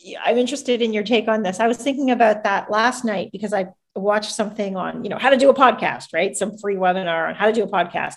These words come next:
And it was all about other people's audiences. And it was like, "We'll write the questions, we'll go find them, we'll do whatever." And I,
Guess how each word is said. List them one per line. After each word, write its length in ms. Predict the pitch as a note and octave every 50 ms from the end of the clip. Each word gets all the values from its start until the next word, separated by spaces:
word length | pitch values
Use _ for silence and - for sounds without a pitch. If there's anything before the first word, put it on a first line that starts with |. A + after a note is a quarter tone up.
| - -
And 160 | - G#3+ -
it 160 | B3 C4 A#3
was 140 | B3 A3+ A#3 - - -
all 420 | G#3+ A3+ A#3 A#3 A#3 A#3 B3+ B3
about 200 | A#3 A3 G3 E3+
other 200 | - E3+ F#3+ G3+
people's 300 | G3 G#3+ G3 G3 F#3+ F#3
audiences. 800 | F#3+ F3 F3 E3 E3+ E3 E3 D#3 D3+ - - - D3 E3 G3 - - - - - - _ _ -
And 100 | G#3 G#3
it 40 | G3
was 100 | G#3 G#3
like, 180 | G#3 G#3 G3
"We'll 180 | C#4 D4 D#4 D#4
write 180 | D4+ C#4+ C#4 C#4
the 60 | C4+
questions, 500 | C#4 C4+ B3+ C4 - - B3+ B3 A#3+ A3+
we'll 180 | C4+ C#4 C#4+
go 120 | C#4+ C#4 C4
find 340 | C4+ C4 A#3+ A#3 A#3+ A#3 A#3+
them, 120 | A#3+ A#3
we'll 180 | A#3+ B3 B3 B3+
do 180 | A#3+ B3+ B3+
whatever." 380 | B3 A#3 A3+ G#3+ A3 G#3+ G#3+ G#3+
And 220 | - - G#3+ A3
I, 240 | A3 A3 G#3+ A3